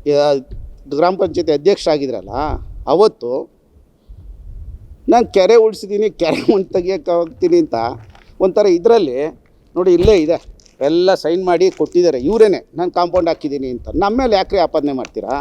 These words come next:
ನೀನು ಹಾಕ್ಕೊಟ್ಟಿರೋದಕ್ಕೆ ಸಾಕ್ಷಿ ಇದೆ, ನೀನೇ ಮಾಡಿದ್ಯಾ, ನೀನೇ ಜೆಡ್ ಪಿಗೆಲ್ಲ ಕಳಿಸ್ಕೊಟ್ಟಿದ್ಯಾ, ನಾನು ಕೆರೆ ಉಳಿಸ್ತಿದ್ದೀನಿ, ಕಾಂಪೌಂಡ್ ಹಾಕ್ತಿದ್ದೀನಿ. ನಮ್ಗೆ ಅದು ಗೊತ್ತಿರಲಿಲ್ಲ. ಐದು ಎಕರೆ ಮೂವತ್ತು ಗುಂಟೆ ಸರಿಯಾಗಿ ಇದೆ. ಆಗ ಮಧ್ಯದಲ್ಲಿ ಈ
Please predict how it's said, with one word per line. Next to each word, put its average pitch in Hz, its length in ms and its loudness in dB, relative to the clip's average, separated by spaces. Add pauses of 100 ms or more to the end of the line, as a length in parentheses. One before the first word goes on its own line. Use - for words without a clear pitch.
(560)
ನೀನು 220 260 6
ಹಾಕ್ಕೊಟ್ಟಿರೋದಕ್ಕೆ 170 600 2
ಸಾಕ್ಷಿ 170 480 0
ಇದೆ, 117 300 -2 (960)
ನೀನೇ 190 400 6
ಮಾಡಿದ್ಯಾ, 156 500 0
ನೀನೇ 170 320 4
ಜೆಡ್ 165 200 0
ಪಿಗೆಲ್ಲ 165 460 4
ಕಳಿಸ್ಕೊಟ್ಟಿದ್ಯಾ, 151 640 -2
ನಾನು 147 200 -2
ಕೆರೆ 143 200 0
ಉಳಿಸ್ತಿದ್ದೀನಿ, 135 560 0
ಕಾಂಪೌಂಡ್ 156 380 0
ಹಾಕ್ತಿದ್ದೀನಿ. 135 420 -4
ನಮ್ಗೆ 151 280 -2
ಅದು 143 140 0
ಗೊತ್ತಿರಲಿಲ್ಲ. 165 540 0 (760)
ಐದು 143 160 4
ಎಕರೆ 143 180 0
ಮೂವತ್ತು 131 380 -2
ಗುಂಟೆ 120 300 -4 (260)
ಸರಿಯಾಗಿ 139 380 2
ಇದೆ. 135 120 2
ಆಗ 143 160 2
ಮಧ್ಯದಲ್ಲಿ 147 580 2
ಈ 143 260 -6